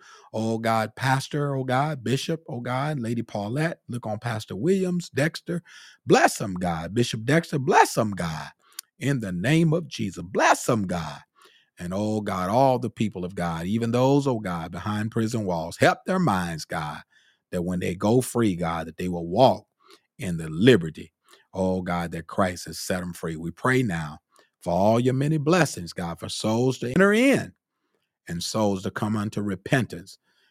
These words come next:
And, oh God, that the backslider will come back to you, God. They will come running back in the name of Jesus, because we know not the day nor the hour when you shall return. And we give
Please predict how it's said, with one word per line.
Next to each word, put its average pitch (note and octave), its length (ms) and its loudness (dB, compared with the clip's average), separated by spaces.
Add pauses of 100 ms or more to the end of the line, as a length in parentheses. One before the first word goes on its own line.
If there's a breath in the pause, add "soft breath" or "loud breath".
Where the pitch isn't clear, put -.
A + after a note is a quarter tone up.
(120)
And, F2 140 -4
oh F#2+ 180 0
God, F#2+ 300 -2
that F#2+ 140 -8
the E2 100 -6
backslider F2 920 -2 (460)
will - 80 -12
come G2+ 320 0
back F#2+ 240 -2
to - 80 -6
you, F#2 220 -2
God. E2+ 320 -4
They E2+ 120 -6
will E2+ 140 -8
come G2+ 340 -2
running B3 400 4
back - 300 0 (720)
in G#2+ 180 4
the E2+ 140 -6
name C#3+ 420 4
of C#3+ 140 -2
Jesus, - 500 -12 (400)
because F2 340 -2
we E2+ 140 -4
know F#2+ 240 -2
not G2+ 260 0
the F#2+ 80 -8
day G#2+ 260 2
nor A#2 240 2
the A#2 80 -2
hour F2 440 -4 (580)
when E2+ 160 -4
you E2 100 -4
shall F2+ 320 -2
return. E2+ 480 -6
And F2 100 -12
we E2+ 120 -6
give F2 220 -4